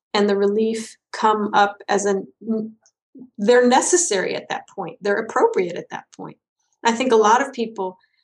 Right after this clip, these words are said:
kind of mistake the process of empathy with the result. And so they see someone in trouble and they're like, "Cheer up. Come on. It's not that bad," right? They wanna jump the line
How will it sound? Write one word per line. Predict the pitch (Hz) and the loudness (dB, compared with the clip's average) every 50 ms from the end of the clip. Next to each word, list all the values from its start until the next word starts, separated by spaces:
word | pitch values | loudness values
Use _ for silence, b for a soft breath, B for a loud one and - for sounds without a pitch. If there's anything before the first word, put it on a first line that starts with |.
| _ _ _ _ _ _ _ _ _ _ | _ _ _ _ _ _ _ _ _ _
kind | - - 233 220 | -2 0 2 2
of | 214 202 208 - 226 | 2 0 -4 -4 -4
mistake | 220 214 214 - - - - 233 220 220 233 226 226 - - _ _ _ _ _ | -2 0 0 0 0 0 2 4 4 4 4 2 -2 -14 -20 _ _ _ _ _
the | 196 202 185 | -8 -8 -8
process | 202 - - 247 254 269 269 - 233 226 - | -8 -4 0 2 2 2 2 0 0 0 0
of | 196 175 185 | -2 -2 -2
empathy | 180 175 175 - 185 - - 180 165 165 170 - _ b b b b | -4 -4 -4 -6 -8 -6 -4 -4 -4 -6 -8 -12 _ b b b b
with | - 185 196 196 190 190 190 - - - _ _ _ _ _ | -6 -2 -2 0 -2 -2 -6 -12 -20 -20 _ _ _ _ _
the | 202 185 175 170 160 156 - | 0 0 0 0 -2 -6 -4
result. | - 185 175 180 170 160 - - - - - - _ _ _ _ _ _ _ _ _ _ _ - | -2 -2 0 0 0 0 -2 -4 -6 -10 -12 -12 _ _ _ _ _ _ _ _ _ _ _ -4
And | 208 185 | -2 -2
so | - - 226 214 208 208 208 202 | 0 2 2 2 4 4 2 2
they | 202 202 208 202 | 0 0 0 0
see | - - 247 233 | 0 -2 -4 -4
someone | - 240 226 208 196 | -2 -2 -2 -2 -2
in | 190 190 | -4 -4
trouble | 190 - - 262 247 220 214 | -4 -2 0 0 2 2 0
and | 208 220 | 0 -2
they're | 220 226 | -2 -2
like, | 220 226 226 - | -2 -2 -4 -4
"Cheer | - - - 440 453 427 403 370 | -4 -2 0 2 2 4 6 6
up. | 339 277 208 185 190 - _ _ _ _ _ _ | 6 4 4 2 -2 -8 _ _ _ _ _ _
Come | - - 440 440 | -14 -10 -6 -6
on. | 453 427 427 370 392 370 320 285 254 233 202 185 - B B B B B B | -4 -6 -6 -6 -4 -2 0 0 0 -2 -4 -6 -10 B B B B B B
It's | 440 440 - | 0 2 2
not | 440 403 359 - - | 4 2 2 2 0
that | 247 220 220 226 | 0 -2 -2 -4
bad," | 226 208 214 220 233 254 302 320 349 349 330 - _ _ _ _ _ _ _ _ _ _ _ _ _ - | -6 -6 -6 -4 -4 -4 -4 -4 -4 -4 -6 -8 _ _ _ _ _ _ _ _ _ _ _ _ _ -2
right? | 214 208 240 285 - - - - | 0 0 0 0 -2 -4 -2 2
They | 240 240 | 2 4
wanna | 240 240 240 233 233 220 | 4 4 4 2 2 0
jump | 190 196 214 226 240 269 269 - _ | -2 0 2 2 2 2 0 -4 _
the | - 190 | -6 -4
line | 180 180 202 247 269 220 175 175 175 185 220 226 | -2 0 0 0 0 0 0 -2 -4 -8 -10 -12